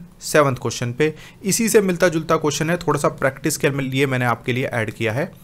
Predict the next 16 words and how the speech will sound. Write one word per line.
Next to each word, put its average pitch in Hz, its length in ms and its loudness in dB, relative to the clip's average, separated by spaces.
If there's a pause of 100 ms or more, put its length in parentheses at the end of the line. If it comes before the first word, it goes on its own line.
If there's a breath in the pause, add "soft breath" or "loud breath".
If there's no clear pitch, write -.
(380 loud breath)
"Dinner 170 300 6
was 175 280 6
not 160 360 2
properly 131 440 2
served।" 95 340 0 (300)
यहाँ 120 160 0
पे 139 100 2
बताना 131 300 2
है 147 80 0
क्या 147 220 2
आर्टिकल 135 440 2
आएगा, 139 300 0 (340 loud breath)
कोई 160 220 6
आर्टिकल 139 400 2
नहीं 131 220 0
आएगा। 139 260 2